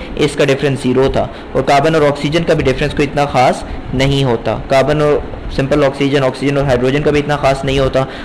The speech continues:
Overall ये सारे के सारे जो बॉन्ड्स हैं ये कोवेलेंट बॉन्ड्स होते हैं, ठीक है। तो ये चीज़ आपको बिल्कुल क्लियर होनी चाहिए कि जितने भी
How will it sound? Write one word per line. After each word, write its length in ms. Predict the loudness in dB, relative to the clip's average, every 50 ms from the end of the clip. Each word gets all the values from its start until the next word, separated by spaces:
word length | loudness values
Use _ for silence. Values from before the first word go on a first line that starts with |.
| -8 -2 0
Overall 400 | 0 2 2 4 4 4 4 4
ये 100 | 2 2
सारे 420 | 0 0 2 2 4 4 4 2
के 120 | 2 0
सारे 260 | 0 2 2 2 4 4
जो 140 | 4 2
बॉन्ड्स 400 | 2 2 2 2 2 2 2 0
हैं 80 | 0 2
ये 220 | 2 4 4 2 2 0 -2 -4 -4 -6 -6 -8 -10 -6 0
कोवेलेंट 460 | 2 2 4 4 4 4 4 2 2 2
बॉन्ड्स 320 | 2 2 2 0 0 -2
होते 240 | -2 -2 -2 -4 -6
हैं, 120 | -6 -6 -8 -10 -14 -14 -12 -12 -12 -12 -12 -10 -10 -10 -12 -12 -14 -14 -14 -16 -16 -16 -16 -16 -16 -14 -14 -14 -14 -16 -16 -18 -16 -14 -12 -12 -12 -10 -8 -8 -6 -4 -4
ठीक 200 | -4 -2 0 0
है। 320 | -2 -2 -2 -6 -10 -10 -10 -10 -10 -12 -12 -14 -14 -16 -16 -16 -16 -16 -16 -16 -18 -18 -10 -4 0
तो 60 | 2
ये 160 | 2 2 2
चीज़ 200 | 2 2 2 4
आपको 200 | 2 2 2 2
बिल्कुल 220 | 2 2 2 0 0
क्लियर 340 | -2 0 0 2 2 4 4
होनी 220 | 2 2 0 0
चाहिए 460 | 0 0 0 2 2 4 4 4 2 2
कि 140 | 2 0
जितने 420 | -2 0 -2 -4 -2 -2 0 2 2
भी 360 | 2 2 2 4 4 2 2